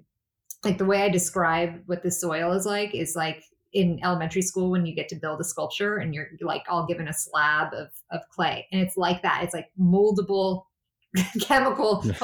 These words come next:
Speaker 1: probably much more dangerous to touch, um, clay. And, uh, one of the signs of health in the soil is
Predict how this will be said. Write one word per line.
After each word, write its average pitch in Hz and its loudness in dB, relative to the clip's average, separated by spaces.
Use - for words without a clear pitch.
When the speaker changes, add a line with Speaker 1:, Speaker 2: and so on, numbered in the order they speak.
Speaker 1:
probably 208 2
much 180 0
more 180 0
dangerous 180 2
to - -6
touch, 170 -6
um, 165 0
clay. - -2
And, 185 4
uh, 185 6
one 202 2
of 170 0
the 170 0
signs 160 -4
of 160 -2
health 262 -4
in 165 0
the 160 -6
soil 156 -4
is 156 -4